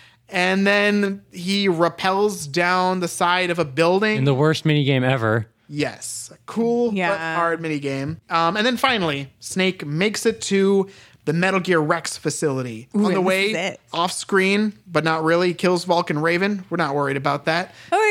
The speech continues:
Speaker 3: yeah. I forgot about Vulcan Raven, who hasn't been around since your very early fight.
Speaker 1: Yeah, you
Speaker 3: And
Speaker 1: get a
Speaker 3: then
Speaker 1: rematch.
Speaker 3: off sc-, you're just like, "Yeah, I killed him."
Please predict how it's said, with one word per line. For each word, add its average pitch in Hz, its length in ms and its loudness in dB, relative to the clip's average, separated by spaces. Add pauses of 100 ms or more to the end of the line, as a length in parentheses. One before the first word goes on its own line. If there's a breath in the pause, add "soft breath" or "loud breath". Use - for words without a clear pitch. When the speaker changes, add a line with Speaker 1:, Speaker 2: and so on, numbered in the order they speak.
Speaker 3:
yeah. 285 340 2
I 247 120 2
forgot 240 340 2
about 254 220 0
Vulcan 294 320 0
Raven, 320 200 2
who 285 120 4
hasn't 302 340 0
been 330 100 2
around 285 360 0
since 247 240 -4
your 226 100 2
very 226 260 2
early 214 280 0
fight. 170 320 -2
Speaker 1:
Yeah, 135 220 0
you 131 80 -4
Speaker 3:
And 214 100 0
Speaker 1:
get - 80 0
a - 20 0
Speaker 3:
then 240 140 0
Speaker 1:
rematch. 226 480 -4
Speaker 3:
off 220 160 -2
sc-, - 180 -18
you're 233 300 -2
just 220 240 -6
like, 226 220 -4
"Yeah, 147 140 -6
I 165 120 -6
killed - 160 -8
him." 160 120 -10